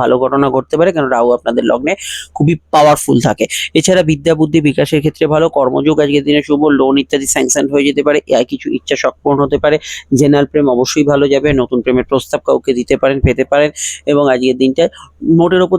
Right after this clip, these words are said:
দিনটা কিন্তু ফ্রুটফুল, তবে হার্ট পেশেন্টদের ক্ষেত্রে একটু খেয়াল রাখতে হবে, আর সন্ধ্যা দিকটা mainly। আর আমি এটা বলবো যে মানসিক জেদ একটু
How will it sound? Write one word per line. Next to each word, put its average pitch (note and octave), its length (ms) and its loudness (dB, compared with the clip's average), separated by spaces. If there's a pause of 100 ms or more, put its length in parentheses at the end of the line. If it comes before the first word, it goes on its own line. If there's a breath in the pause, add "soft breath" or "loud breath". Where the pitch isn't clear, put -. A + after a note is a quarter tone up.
দিনটা C#3 260 0
কিন্তু E3 220 0
ফ্রুটফুল, D#3 420 -2
তবে C3 200 4
হার্ট - 200 -2
পেশেন্টদের D#3+ 360 0
ক্ষেত্রে E3 220 -2
একটু - 200 -2
খেয়াল C#3+ 200 0 (100)
রাখতে - 260 -4
হবে, D#3 140 0 (460 loud breath)
আর C3 180 0 (180)
সন্ধ্যা E3 300 2
দিকটা C#3 280 -2
mainly। C#3+ 240 4 (160)
আর C3 80 2 (140)
আমি C#3 200 2
এটা D3+ 120 -2 (100)
বলবো D3 200 2 (160)
যে C#3+ 80 4 (460 loud breath)
মানসিক E3+ 340 0 (140)
জেদ E3 260 2
একটু - 140 -4